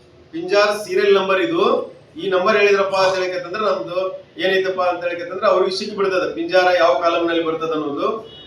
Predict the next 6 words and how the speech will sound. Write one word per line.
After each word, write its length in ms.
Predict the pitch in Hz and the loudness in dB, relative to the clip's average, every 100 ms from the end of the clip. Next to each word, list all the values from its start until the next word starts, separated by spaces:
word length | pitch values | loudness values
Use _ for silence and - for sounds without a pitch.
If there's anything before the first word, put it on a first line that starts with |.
| - | -2
ಆ 220 | 156 196 | 4 8
ಅಂಗವಾಗಿ 760 | 196 208 208 196 185 - 208 220 | 8 6 4 4 4 4 2 2
ನಾನು 200 | 175 180 | 2 0
ಹೇಳ್ಕೊಪ್ಪ 420 | 175 180 180 180 | -2 -2 -4 -2
ಅಂತ 240 | 175 170 175 | -2 -2 -6
ಹೇಳಿಕೆಂತಂದ್ರೆ 880 | 170 165 160 156 156 175 - - | -8 -8 -8 -4 0 2 0 -4